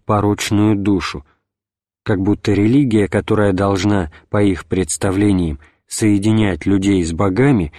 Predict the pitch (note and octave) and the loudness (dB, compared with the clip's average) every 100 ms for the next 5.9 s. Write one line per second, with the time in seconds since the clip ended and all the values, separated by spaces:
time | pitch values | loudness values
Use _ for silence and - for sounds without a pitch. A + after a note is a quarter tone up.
0 | - - G#2+ G2 - G#2+ G2+ G#2 F#2+ - | -16 -4 -2 0 -2 -6 -4 -2 -2 -4
1 | - G2+ G#2 F#2+ D2+ C2+ _ _ _ _ | -4 -2 0 -2 -2 -8 _ _ _ _
2 | - G2 G#2 G#2+ G#2 B2 A#2+ A2+ - A2+ | -8 -4 -2 0 0 0 2 2 0 -4
3 | G2+ _ - - - G#2 D#2+ C2+ _ _ | -4 _ -16 -8 -2 0 0 -6 _ _
4 | _ _ G2+ G2+ G2 F2 G#2 G#2 - _ | _ _ -4 -2 0 0 0 -2 -8 _
5 | G#2 G2 F#2 F2 E2 F#2+ - G2+ C#2 | -4 -2 0 -2 -2 -4 -2 -4 -6